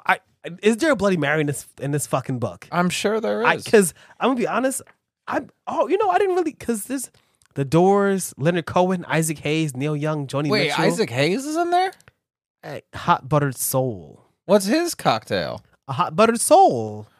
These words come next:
Speaker 2: Wait, I thought that was the album.
Speaker 1: I guess. Oh, that's, you know what?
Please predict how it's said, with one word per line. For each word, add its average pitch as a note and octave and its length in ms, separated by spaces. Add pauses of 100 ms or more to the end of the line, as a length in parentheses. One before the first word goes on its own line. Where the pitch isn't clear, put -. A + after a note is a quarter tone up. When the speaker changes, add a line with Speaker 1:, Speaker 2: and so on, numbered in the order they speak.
Speaker 2:
Wait, C3 240
I A#2 60
thought A#2+ 220
that G#2 160
was G2+ 140
the F2 120
album. F2 440 (100)
Speaker 1:
I D3+ 100
guess. F#3 460
Oh, E3+ 480 (520)
that's, E3 440 (280)
you D#3 120
know F3 120
what? A#2 400